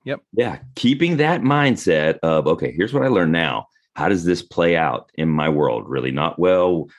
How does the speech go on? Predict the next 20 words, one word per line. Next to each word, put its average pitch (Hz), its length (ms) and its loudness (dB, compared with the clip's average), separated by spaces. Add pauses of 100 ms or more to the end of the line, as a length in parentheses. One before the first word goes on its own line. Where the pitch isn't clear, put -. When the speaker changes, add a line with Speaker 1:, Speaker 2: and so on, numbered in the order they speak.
(120)
Speaker 2:
Or 60 140 -4
what 78 260 -2
pieces 95 340 -2
can 80 140 -4
I 67 140 -4
take 78 340 0
and 65 100 -4
how 69 140 -6
do 69 140 -4
I 62 40 -4
use 80 460 -2
that?" 95 400 0 (640)
So 123 360 0
fascinating. 73 680 -2
And 71 100 -4
so 95 100 2
trying 180 520 -4
to - 80 -2
design 76 880 -2
experiences 120 1200 -2